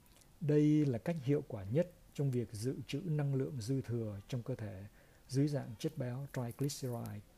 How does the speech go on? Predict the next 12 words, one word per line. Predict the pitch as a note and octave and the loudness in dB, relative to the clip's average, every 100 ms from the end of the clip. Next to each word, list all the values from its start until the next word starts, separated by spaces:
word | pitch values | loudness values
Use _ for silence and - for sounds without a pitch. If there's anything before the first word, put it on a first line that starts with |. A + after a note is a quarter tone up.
| - - | -20 -12
ở | D3 - | -10 -8
các | C3 C3 | -6 -4
mô | B2 A#2 | -2 -2
mỡ. | A2+ B2 B2+ - - - - - - - - - - - - - - - - - | -4 -8 -12 -18 -20 -20 -20 -20 -20 -20 -20 -20 -20 -20 -20 -20 -20 -20 -20 -2
Chất | F#3+ | 2
dinh | D#3 D#3+ | 8 8
dưỡng | D3+ F3+ | 8 6
lớn | D3+ D3 E3+ | 8 8 8
thứ | E3 F3 | 6 4
ba | D3+ D3 C#3+ C#3 | 8 6 6 4
là | A2 | 0
chất | - E3 | -2 -6